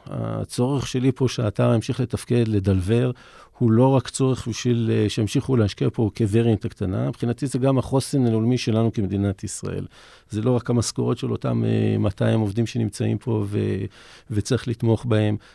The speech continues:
זה ככל שאנחנו יודעים שהכלכלה הישראלית יותר חזקה והמנוף ההייטק הוא מנוף עצום בתוך המגרש הזה, ככה, אה,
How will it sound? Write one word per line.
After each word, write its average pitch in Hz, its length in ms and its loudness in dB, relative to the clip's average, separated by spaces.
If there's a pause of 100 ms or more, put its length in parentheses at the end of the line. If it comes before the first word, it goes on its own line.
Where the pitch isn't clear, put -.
זה 104 120 -4
ככל 120 340 -2
שאנחנו 117 480 0
יודעים 110 220 2
שהכלכלה 107 640 0
הישראלית 107 400 0
יותר 104 180 -2
חזקה 104 580 -2
והמנוף 95 580 -2
ההייטק 101 720 0
הוא 104 220 0
מנוף 104 320 -4
עצום 135 460 0
בתוך 123 320 -4 (540)
המגרש 110 1000 2
הזה, 143 180 2 (520)
ככה, 139 300 6 (360)
אה, 110 260 2